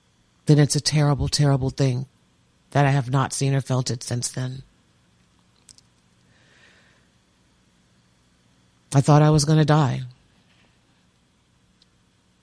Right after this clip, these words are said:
But I didn't. And I'm so sorry for those who did,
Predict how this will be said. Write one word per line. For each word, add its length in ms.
But 140
I 80
didn't. 360
And 120
I'm 120
so 240
sorry 320
for 160
those 300
who 100
did, 360